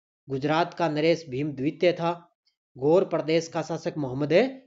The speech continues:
गोरी था। उस समय किसके समय? पृथ्वीराज चौहान के समकालीन थे ये।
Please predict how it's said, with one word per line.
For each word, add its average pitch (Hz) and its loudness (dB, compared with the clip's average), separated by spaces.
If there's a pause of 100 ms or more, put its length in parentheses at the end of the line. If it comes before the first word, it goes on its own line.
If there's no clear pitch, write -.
(160)
गोरी 143 -4
था। 160 0
उस 147 -4
समय 147 -4
किसके 165 -4
समय? 151 -4
पृथ्वीराज 147 -2 (320)
चौहान 147 -4
के 175 -2
समकालीन 151 -4
थे 139 -2
ये। 127 -4